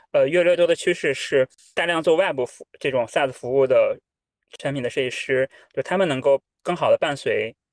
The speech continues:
这些产品的结果，然后获得不管是经验还是钱的一些收益。对，然后近期我，我自己公司里我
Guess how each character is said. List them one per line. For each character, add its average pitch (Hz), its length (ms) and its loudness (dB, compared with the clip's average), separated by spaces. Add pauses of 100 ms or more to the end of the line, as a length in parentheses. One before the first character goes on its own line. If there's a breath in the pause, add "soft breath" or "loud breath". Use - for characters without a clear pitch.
这 147 80 -8
些 143 140 -2
产 139 240 -6
品 120 260 -8
的 110 280 4
结 120 260 0
果， 113 260 2
然 107 160 -8
后 117 200 2
获 135 280 2
得 110 220 4
不 147 120 -2
管 120 120 0
是 120 60 -6
经 156 200 -6
验 139 240 0 (340 soft breath)
还 113 180 -2
是 135 240 -2
钱 117 240 -6
的 135 100 0
一 131 40 -4
些 139 80 -6
收 170 240 -4
益。 139 200 -8 (200 soft breath)
对， 120 200 0
然 120 140 -4
后 190 80 2
近 - 260 -8
期 214 140 -2
我， 127 220 4
我 131 140 2
自 - 120 -4
己 147 160 -2 (120)
公 180 120 -4
司 196 140 -6
里 147 80 2
我 127 260 -8